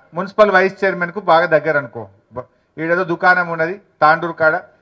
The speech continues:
పొద్దుగాలు లేస్తే తాండూరుకు వస్తాడు, బాగా relation ఉందనుకో, ఏం చేయాలి? వైస్ చైర్మన్ అమ్మతోనో చైర్మన్ అమ్మనో ఎవరికి దగ్గర ఉంటే వాళ్ళతో మాట్లాడించి, ఆ రకంగా మనం ఒక్కొక్క ఓటర్ను కూడా analysis చేయాలి. ఇప్పుడు జనరల్గా ఏమవుతుంది, తాండూరులో మనకు ఉన్నాయి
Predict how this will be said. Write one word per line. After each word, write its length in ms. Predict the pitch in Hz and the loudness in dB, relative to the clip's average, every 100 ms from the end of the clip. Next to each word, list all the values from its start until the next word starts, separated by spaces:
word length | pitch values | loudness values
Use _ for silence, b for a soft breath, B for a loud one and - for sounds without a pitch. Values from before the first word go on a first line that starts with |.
| _ | _
పొద్దుగాలు 340 | 156 160 180 170 | -6 0 2 2
లేస్తే 220 | 165 190 | 0 -4
తాండూరుకు 480 | 170 160 165 165 156 | 0 0 -2 -6 -6
వస్తాడు, 220 | 151 175 | -4 -6
బాగా 300 | 156 151 160 | 0 2 2
relation 420 | 160 156 160 151 | -4 -4 -6 -8
ఉందనుకో, 300 | 135 123 113 | -8 -8 -6
ఏం 160 | 160 196 | -8 -2
చేయాలి? 360 | 196 190 196 196 - _ _ - _ _ 147 | 0 2 -2 -8 -18 _ _ -20 _ _ 0
వైస్ 300 | 180 202 202 | 0 2 -2
చైర్మన్ 240 | 185 185 | -4 -2
అమ్మతోనో 500 | 180 175 175 175 214 208 _ _ _ - | -4 -4 -6 -4 -4 -8 _ _ _ -4
చైర్మన్ 320 | 190 185 175 | -2 0 0
అమ్మనో 320 | 170 165 185 | -2 0 -2
ఎవరికి 320 | 190 175 208 190 | 2 6 6 6
దగ్గర 240 | 185 190 | 2 0
ఉంటే 120 | 185 | -4
వాళ్ళతో 320 | 208 175 170 | 0 0 -2
మాట్లాడించి, 680 | 165 156 156 170 160 - 226 - _ _ _ _ _ | -4 -2 -2 -2 -4 -12 -20 -20 _ _ _ _ _
ఆ 200 | 156 196 | 4 6
రకంగా 360 | 220 202 202 226 | 6 2 -4 -2
మనం 240 | 196 214 | 0 0
ఒక్కొక్క 440 | 170 170 220 - 247 | -2 -2 -4 0 2
ఓటర్ను 480 | 220 208 202 190 | 2 2 0 -4
కూడా 160 | 185 190 | -4 -4
analysis 540 | 165 180 180 170 135 | -2 -2 -4 -10 -12
చేయాలి. 240 | 131 104 95 | -8 -8 -10
ఇప్పుడు 200 | 120 143 | -16 -14
జనరల్గా 460 | 127 143 190 214 202 | -10 -4 0 2 2
ఏమవుతుంది, 560 | 196 196 196 185 180 175 _ _ _ _ - | -2 -2 -4 -6 -8 -12 _ _ _ _ 2
తాండూరులో 500 | 151 196 208 208 214 | 4 4 4 4 4
మనకు 280 | 196 190 185 | 2 -2 -4
ఉన్నాయి 320 | 175 208 226 | -6 -6 -8